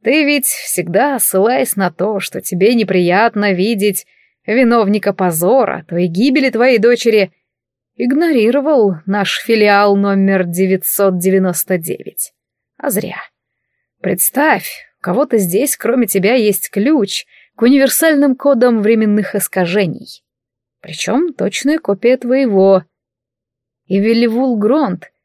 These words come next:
резко шагнул в сторону, открывая глазам Марго ужасающий вид на профессора, облепленного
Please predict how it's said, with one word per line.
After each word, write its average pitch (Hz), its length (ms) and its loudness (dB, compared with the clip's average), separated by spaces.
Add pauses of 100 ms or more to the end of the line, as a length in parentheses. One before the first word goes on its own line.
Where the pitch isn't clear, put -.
(120)
резко 220 360 -2
шагнул 226 420 0
в - 80 -14
сторону, 240 380 0
открывая 214 420 0
глазам 214 360 0
Марго 202 300 0
ужасающий 254 840 -2
вид 262 280 -4
на 170 100 -6
профессора, - 720 -6 (360)
облепленного 208 760 0